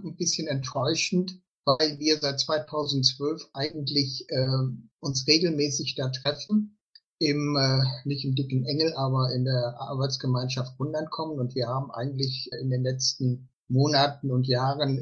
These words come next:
immer, äh, v-, viel diskutiert. Und was mich i-,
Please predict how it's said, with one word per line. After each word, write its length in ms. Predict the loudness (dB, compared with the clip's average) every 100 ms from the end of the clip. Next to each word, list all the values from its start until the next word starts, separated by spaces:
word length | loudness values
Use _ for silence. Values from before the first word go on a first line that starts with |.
| 0
immer, 500 | 2 2 0 -2 -4
äh, 140 | -6
v-, 240 | -4 -6 -6
viel 360 | 2 4 4
diskutiert. 920 | 4 0 0 -2 -2 4 4 4 0 _
Und 360 | -2 2 0 0
was 220 | -2 -2
mich 220 | -4 -6
i-, 160 | -10